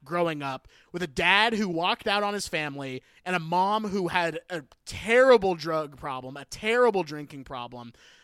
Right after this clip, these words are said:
and somehow Whitmer Thomas is basically trying to figure out how his life got to the place that it's at. There's music in this stand-up special. There's jokes in this stand-up special, and they actually interview his father, who has, since he was,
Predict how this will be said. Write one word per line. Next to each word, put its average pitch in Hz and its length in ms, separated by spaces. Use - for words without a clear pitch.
and 196 180
somehow 202 560
Whitmer 180 300
Thomas 165 380
is 151 80
basically 160 340
trying 160 160
to 139 80
figure 160 340
out 139 240
how 165 280
his 151 240
life 143 400
got 135 360
to 190 100
the 170 60
place 147 320
that 143 100
it's 123 160
at. 113 240
There's 151 220
music 240 720
in 214 160
this 220 160
stand-up 208 340
special. 190 540
There's 156 260
jokes - 520
in 190 120
this 190 140
stand-up 175 380
special, 147 500
and 180 120
they 180 220
actually 226 460
interview 175 640
his 151 200
father, 156 500
who 147 100
has, 151 260
since - 480
he 180 120
was, 165 280